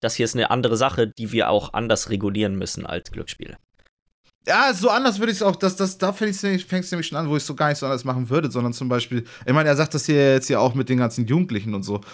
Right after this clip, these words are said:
Speaker 2: Und ich find, genau da macht ja das, was, was in der Glücksspielbranche ja schon längst gang und gäbe ist, dass du halt einfach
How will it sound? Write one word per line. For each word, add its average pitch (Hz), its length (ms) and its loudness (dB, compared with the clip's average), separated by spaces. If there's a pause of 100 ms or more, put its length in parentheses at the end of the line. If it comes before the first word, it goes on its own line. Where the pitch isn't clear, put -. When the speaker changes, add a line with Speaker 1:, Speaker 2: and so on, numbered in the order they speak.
(100)
Speaker 2:
Und 127 120 4
ich 139 80 2
find, 156 160 2
genau 139 280 4
da 143 320 4
macht 127 280 -4
ja 131 80 0
das, 135 220 0
was, 120 240 -4
was 123 180 -2
in 117 140 -4
der 113 100 2
Glücksspielbranche 123 760 0
ja 110 80 0
schon 117 180 -4
längst 113 240 -4
gang 117 200 -2
und 110 60 -4
gäbe 127 220 0
ist, 104 180 -2
dass 107 100 -8
du 113 60 -4
halt 110 200 0
einfach 113 320 -2